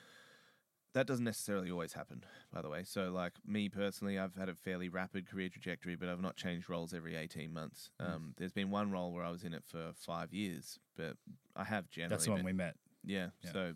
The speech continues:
Speaker 1: but I have generally, um, been able to sort of progress every kind of
Speaker 2: Mine's, like, two to three.
Speaker 1: one to two
Speaker 2: Yeah.
Speaker 1: years. Um, but it, there, there's no sort of right or wrong answer.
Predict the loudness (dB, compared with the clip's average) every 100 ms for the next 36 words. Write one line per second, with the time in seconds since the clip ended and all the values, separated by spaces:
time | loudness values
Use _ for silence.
0 | -6 -2 2 2 2 -2 -2 -2 -6 -6
1 | -8 -10 _ -8 -6 -6 -10 -8 -8 -6
2 | -8 -10 -10 -10 -10 -12 -18 _ _ -12
3 | -8 -6 -4 -4 -6 -6 -6 -6 -6 -10
4 | -4 0 2 2 0 -2 -2 -4 -6 -6
5 | _ -14 -4 -2 -2 -4 -6 -4 -2 0
6 | 0 -2 -4 -8 -8 -6 -6 -6 -10 -12
7 | -20 -20 -16 -16 -18 _ _ _ _ 4
8 | 6 6 4 4 6 6 6 2 4 4
9 | 4 4 0 0 -2 -2